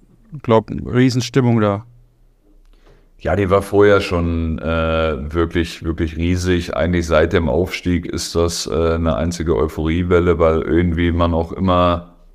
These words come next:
Speaker 2: noch mal so einen draufsetzt. Und wenn man jetzt sieht, wir hatten die letzten dreizehn Spiele in Folge ausverkauft. Ähm, wir haben, äh, über zweitausendsiebenhundert Dauerkarten für die nächste Saison jetzt schon verkauft.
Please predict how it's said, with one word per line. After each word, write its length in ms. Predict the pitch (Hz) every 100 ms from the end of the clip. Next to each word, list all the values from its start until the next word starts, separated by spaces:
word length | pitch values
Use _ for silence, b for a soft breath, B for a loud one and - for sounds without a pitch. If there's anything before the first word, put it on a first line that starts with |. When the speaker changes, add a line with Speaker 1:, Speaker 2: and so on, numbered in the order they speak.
| _ _
Speaker 2:
noch 300 | 82 92 90
mal 180 | 87 87
so 160 | 85
einen 220 | 58 87 85
draufsetzt. 760 | 80 95 98 87 82 - -
Und 440 | 65 85 85 85 - B B B B
wenn 120 | - 80
man 100 | 82
jetzt 220 | 78 -
sieht, 180 | 87 82
wir 100 | 80
hatten 140 | 82
die 60 | 85
letzten 360 | 82 - 85
dreizehn 420 | - 76 82 92
Spiele 420 | 85 - 87 87 82
in 180 | 73
Folge 460 | 85 - 82 82 82
ausverkauft. 920 | 69 87 - 90 - 87 85 - - 62
Ähm, 500 | 82 80 80 78 76
wir 160 | 78
haben, 400 | 80 80 80 80
äh, 560 | - 78 78 78 76 76 73
über 320 | 78 82 76
zweitausendsiebenhundert 1160 | - 78 78 87 78 78 76 82 82 80 76
Dauerkarten 720 | 78 80 82 82 80 - 80 78
für 120 | 76
die 120 | 78
nächste 340 | 78 78 - 78
Saison 260 | 73 78
jetzt 200 | 76 78
schon 200 | - 87
verkauft. 600 | 85 80 85 80 - -